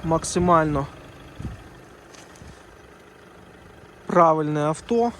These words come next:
тому він-код, друзі.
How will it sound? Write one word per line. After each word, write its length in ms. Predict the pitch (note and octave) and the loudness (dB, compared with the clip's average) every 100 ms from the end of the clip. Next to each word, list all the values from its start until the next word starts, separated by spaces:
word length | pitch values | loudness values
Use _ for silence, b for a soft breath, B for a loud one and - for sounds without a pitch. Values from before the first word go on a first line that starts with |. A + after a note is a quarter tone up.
| B B B B - | B B B B -10
тому 320 | D#3 F3+ F3 - - - B B B - - - - - - - E3+ | -6 -6 -8 -12 -18 -16 B B B -18 -18 -18 -20 -20 -20 -18 -8
він-код, 460 | D#3+ F3 - G#3+ G#3+ - G3 | -6 -6 -6 -6 -8 -16 -10
друзі. 440 | G3 G3+ F3+ | -8 -6 -6